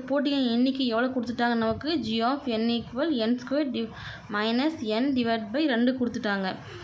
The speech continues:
அதே சமயம் அந்த அணிகள், எத்தனை அணிகள் கொடுத்துருக்காங்க? n அணிகள் மென்ஷன் பண்ணியிருக்காங்களா?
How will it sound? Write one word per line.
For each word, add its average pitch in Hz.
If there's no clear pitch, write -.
அதே 262
சமயம் 269
அந்த 302
அணிகள், 277
எத்தனை 277
அணிகள் 247
கொடுத்துருக்காங்க? 247
n 247
அணிகள் 240
மென்ஷன் 240
பண்ணியிருக்காங்களா? 220